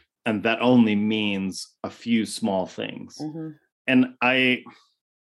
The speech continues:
Speaker 1: I think that if you believe in God, or whether you don't, I think that life and the human experience is so much bigger than these few things
Speaker 2: Right.
Speaker 1: that you get to do.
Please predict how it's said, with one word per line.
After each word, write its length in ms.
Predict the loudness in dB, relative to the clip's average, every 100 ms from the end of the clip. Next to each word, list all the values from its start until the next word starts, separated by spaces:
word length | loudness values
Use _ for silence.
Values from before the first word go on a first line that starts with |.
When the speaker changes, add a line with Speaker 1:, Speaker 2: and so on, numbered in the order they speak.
| _ -6
Speaker 1:
I 80 | -6
think 560 | -6 -2 0 0 -2
that 400 | 0 2 2 -2 -14 _ _ _ -8
if 160 | 0
you 100 | 2
believe 320 | 4 6 6 6
in 160 | 4
God, 420 | 4 2 2 -2 -6 _ _ _ _ _ -6
or 140 | -2
whether 260 | 0 0 0
you 160 | -2
don't, 440 | -4 -4 -4 -6 -10 _ _ _ -8
I 80 | -8
think 360 | -2 0 2
that 220 | 0 -2 -4 -20 -20 _
life 400 | 0 2 2 2
and 120 | 2
the 40 | 2
human 260 | 2 0
experience 720 | 0 -2 -2 0 0 -4 -8 -6
is 260 | -6 -6 -2
so 140 | 0
much 340 | 0 -2 -4 0
bigger 320 | 0 2 0
than 480 | -2 -4 -4 -6 -8 _ _ _ _ _ _ _ -8
these 340 | 0 0 -2
few 300 | -14 -4 -4
things 540 | -2 -4 -4 -10 -14 -12
Speaker 2:
Right. 300 | -10 -8 -8
Speaker 1:
that 320 | -4 -4 -4
you 280 | -4 -4 -4
get 380 | -4 -2 -2 -4
to 100 | -14
do. 480 | -8 -6 -6 -10